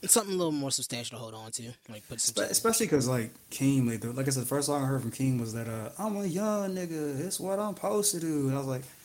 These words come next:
Speaker 2: well, I forget the name of the song, but, like, it, it just, it was dumb, but it was fun. And I was like, eh,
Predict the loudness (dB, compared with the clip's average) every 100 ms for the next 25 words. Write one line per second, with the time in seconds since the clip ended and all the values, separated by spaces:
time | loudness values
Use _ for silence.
0 | -20 -20 -8 -4 -2 0 4 6 6 4
1 | 2 2 2 0 0 -2 -2 -4 -6 -2
2 | -2 0 -2 -2 -2 2 4 2 0 -4
3 | -4 -4 -6 -6 -8 -14 -20 -20 _ _
4 | _ _ -10 -6 -6 -6 -8 -6 -8